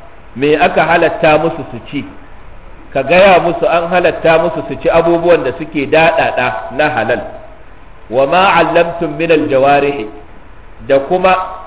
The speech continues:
abin da kuka koyar na dabbobin da suke muku farauta, karnuka ne ko tsuntsaye, waɗanda za ku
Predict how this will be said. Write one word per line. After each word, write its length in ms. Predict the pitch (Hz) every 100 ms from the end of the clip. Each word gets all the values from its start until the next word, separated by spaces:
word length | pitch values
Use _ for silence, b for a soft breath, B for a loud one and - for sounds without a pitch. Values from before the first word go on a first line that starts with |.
| - - - - - -
abin 380 | 147 156 180 185
da 80 | -
kuka 300 | 170 170 160
koyar 500 | - 165 165 160 160 - - - - - - - - -
na 180 | 127 170
dabbobin 680 | 165 175 - 170 175 175 185
da 100 | 165 -
suke 240 | 165 160
muku 240 | 147 147 147
farauta, 760 | 127 143 147 131 - - - -
karnuka 540 | 160 160 175 180 139
ne 140 | 151 156
ko 160 | 160
tsuntsaye, 580 | 160 170 165 147 127 - - - - - - - - - -
waɗanda 480 | 165 180 165 151
za 260 | 135 170 175 175
ku 140 | 139